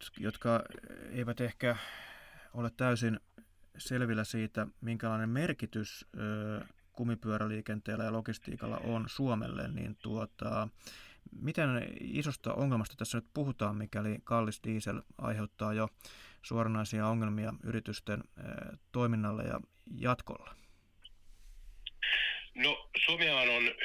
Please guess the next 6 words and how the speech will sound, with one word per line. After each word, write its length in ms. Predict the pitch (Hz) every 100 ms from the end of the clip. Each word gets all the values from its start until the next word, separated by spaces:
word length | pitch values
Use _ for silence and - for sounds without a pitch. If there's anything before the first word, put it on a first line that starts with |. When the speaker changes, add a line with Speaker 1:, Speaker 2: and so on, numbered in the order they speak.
| - - -
Speaker 2:
hyvin 260 | 143 143 113
kuljetusintensiivinen 1400 | 120 120 110 101 101 90 87 87 - 87 85 85 82 80 - - -
maa, 420 | 95 95 87 76 - - - - - - -
eli, 520 | 87 85 85 82 - - - - - - - - - - - -
eli 380 | - 90 90 - - -
meillä 340 | 104 107 98